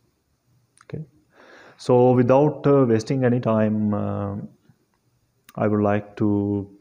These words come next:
tell you that, uh, what points should you write on, uh, that paper that is, uh, given to you by the examiner. First of all, uh, uh, if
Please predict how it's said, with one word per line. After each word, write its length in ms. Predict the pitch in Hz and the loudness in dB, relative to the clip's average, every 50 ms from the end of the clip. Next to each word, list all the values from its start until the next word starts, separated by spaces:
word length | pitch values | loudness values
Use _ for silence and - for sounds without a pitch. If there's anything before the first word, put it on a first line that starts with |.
| 117 110 104 - | -8 -6 -4 -2
tell 160 | 104 101 104 | -2 -2 0
you 120 | 104 101 98 | 0 0 0
that, 280 | 101 98 95 - - | -2 -4 -4 -6 -6
uh, 240 | 101 98 101 98 98 | -6 -4 -2 -2 -4
what 400 | 95 101 113 120 - - - - | -2 -4 -4 -6 -8 -12 -12 -6
points 440 | - 113 117 117 113 104 101 - - | -2 -2 0 0 -2 -4 -6 -8 -14
should 260 | - - - 107 104 | -14 -6 -6 -4 -2
you 240 | 104 104 101 101 101 | 0 -2 -2 -2 -2
write 340 | 98 101 98 98 101 101 - | -2 -2 -4 -4 -4 -6 -8
on, 380 | 101 101 98 98 98 98 98 98 | -8 -8 -8 -8 -10 -10 -10 -10
uh, 160 | 95 98 95 95 | -10 -10 -8 -6
that 280 | 98 101 95 - - - | -6 -6 -6 -6 -6 -4
paper 360 | 107 101 101 - 107 104 95 | -4 -4 -4 -2 -4 -4 -2
that 260 | 101 98 98 95 - | -4 -6 -6 -6 -6
is, 300 | 101 95 98 104 107 113 | -8 -8 -10 -10 -8 -6
uh, 80 | 101 101 | -6 -6
given 360 | 98 104 101 98 101 104 104 | -4 -6 -6 -6 -8 -8 -8
to 100 | - 104 | -8 -6
you 280 | 98 104 104 101 98 - - - - - - - - - - - - - | -6 -6 -6 -8 -8 -12 -18 -20 -20 -20 -20 -20 -20 -20 -20 -14 -6 -2
by 160 | 110 107 104 | 0 0 2
the 100 | 107 107 | 2 2
examiner. 680 | 101 98 - - 113 104 101 101 104 101 101 98 95 92 - - - _ _ _ _ _ _ _ _ _ _ _ _ _ _ _ _ _ _ _ _ _ _ _ _ _ _ _ _ _ _ _ _ - _ | 0 0 -2 -2 -2 -2 0 -2 -2 -4 -4 -4 -6 -8 -12 -20 -20 _ _ _ _ _ _ _ _ _ _ _ _ _ _ _ _ _ _ _ _ _ _ _ _ _ _ _ _ _ _ _ _ -20 _
First 320 | - - 143 151 - 175 | -2 -2 -2 0 2 0
of 160 | 165 - - | 0 2 2
all, 320 | 143 131 127 127 127 123 123 | 4 4 6 4 4 4 4
uh, 480 | 123 123 123 123 123 123 123 - - - - - | 4 4 4 4 4 2 2 0 -2 -2 -2 -2
uh, 260 | 123 - - - - - | -2 -2 -4 -6 -6 -2
if 260 | - 131 127 - | -2 -2 -2 -2